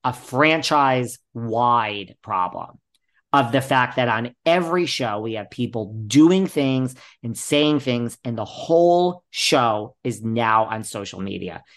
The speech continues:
It is no longer on the screen. It is on social media and in the real world of what's going on, with very few exceptions, right?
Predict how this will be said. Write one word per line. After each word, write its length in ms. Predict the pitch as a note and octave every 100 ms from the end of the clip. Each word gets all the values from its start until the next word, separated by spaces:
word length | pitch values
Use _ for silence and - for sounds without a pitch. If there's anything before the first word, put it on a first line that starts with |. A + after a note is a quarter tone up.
| -
It 100 | C#3+
is 140 | B2
no 460 | B2 B2+ C#3 C#3+ D#3
longer 380 | D#3 D3 B2 A#2
on 160 | G#2
the 80 | G2+
screen. 440 | - - G2 F#2+ F#2+ - -
It 100 | C3
is 140 | C3
on 160 | A#2+ A2
social 480 | - - F#3 G#3 A#3+
media 520 | F3+ C#3+ C3+ B2 - - _ -
and 200 | E3 E3
in 120 | E3
the 80 | D3+
real 320 | C3 C3 A#2
world 320 | A2+ G#2+ G#2+ -
of 120 | A#2
what's 280 | G#2 A#2+ -
going 260 | B2 A2+ A2
on, 240 | G2+ G#2
with 360 | A2+ G2+ G#2+ A2+
very 460 | C#3+ C3 G#2 G2
few 320 | - G#2+ G#2+
exceptions, 760 | - F#2+ - G2 - - F#2 -
right? 460 | B2+ D3 A#3+ A#3+